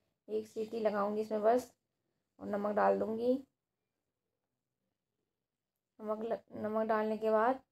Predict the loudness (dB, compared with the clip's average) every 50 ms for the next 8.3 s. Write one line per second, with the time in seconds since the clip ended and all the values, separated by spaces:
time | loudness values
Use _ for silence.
0 | -20 -16 -8 -8 -4 -4 -4 -6 -6 -6 -6 -4 -6 -6 -10 _ -10 -8 -6 -2
1 | 0 0 0 0 -2 -2 -2 -2 -4 -4 -6 _ _ _ _ _ _ _ _ _
2 | _ _ _ _ _ _ _ _ _ _ _ _ _ _ _ _ _ _ _ _
3 | _ _ -12 -12 -12 -8 -8 -6 0 4 4 4 4 4 2 0 -2 -2 -2 2
4 | 2 2 2 0 _ -8 -6 -4 -4 -4 -2 -2 -2 0 0 0 0 0 -2 -4
5 | -4 -2 0 0 0 0 2 0 0 0 -2 -6 -4 -2 -2 -2 -2 -2 -4 -4
6 | -2 0 0 0 0 0 2 2 2 0 -2 -10 _ _ _ _ _ _ _ -8
7 | -6 -6 -6 -6 -8 -10 -6 -4 -4 0 2 2 2 2 2 0 0 0 0 0
8 | 0 0 0 -2 -2 -6